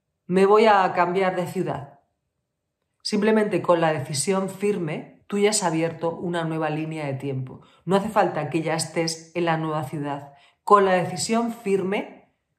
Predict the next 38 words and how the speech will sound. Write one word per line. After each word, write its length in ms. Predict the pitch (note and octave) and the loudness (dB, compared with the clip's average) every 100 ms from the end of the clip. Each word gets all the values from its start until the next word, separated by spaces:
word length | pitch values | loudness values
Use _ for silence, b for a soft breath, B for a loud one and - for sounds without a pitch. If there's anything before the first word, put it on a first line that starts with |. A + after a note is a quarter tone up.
| - | -4
no 200 | G#3 D#4+ | 6 6
a 60 | D4 | 6
medias, 600 | F#3+ C#3+ C#3 C#3 - - | 2 0 -2 -4 -10 -18
firme, 680 | - G#3 G#3+ A3 D4+ - - _ _ _ _ - | -6 -2 0 -2 -4 -6 -20 _ _ _ _ -6
está. 560 | C3+ - B2+ - _ _ _ _ b b b | -6 -4 -8 -10 _ _ _ _ b b b
Esto 160 | F3 G3+ | -6 -2
es 60 | |
como 180 | G#3 F#3+ | 2 4
cuando 180 | F#3 F#3 | 2 0
una 140 | F#3 | -2
persona 340 | F#3 - G3+ G3+ | -2 -4 0 4
va 120 | E3+ | 4
a 40 | |
un, 300 | E3 E3 D#3+ | 2 -2 -6
se 100 | - | -8
apunta 340 | E3+ F3+ F3 F3 | -6 -4 -2 -2
a 20 | |
un 100 | E3+ | -2
taller 320 | D#3+ D#3+ E3 | -2 -2 -4
de 60 | E3 | -6
Ho'oponopono. 760 | D#3 D#3+ D3+ - - - _ _ _ _ b b b b b b _ - | -10 -6 -6 -6 -10 -14 _ _ _ _ b b b b b b _ -4
Y 120 | E3+ | 4
vienen 280 | F3 F3+ F#3 | 4 4 2
al 140 | F#3 | 2
taller 380 | G3 G3+ A3 A3+ | 2 2 2 0
y 60 | |
dicen, 200 | G3+ F3+ | -2 -6
"Oye, 80 | G3 | -8
esta 140 | F#3+ - | -8 -10
semana 280 | G3 F#3 | -8 -6
me 100 | F#3+ | -6
pasan 260 | E3 - E3 | -8 -8 -8
ya 120 | D#3 | -10
cosas 280 | E3 D#3+ D#3 | -8 -8 -6
raras, 280 | D3 D3+ D3+ | -6 -6 -8
he 40 | |
tenido 300 | D#3 D#3 D3+ | -8 -8 -6
sueños, 680 | D3 D#3+ D3+ D3+ D3 D3+ | -8 -6 -6 -6 -8 -10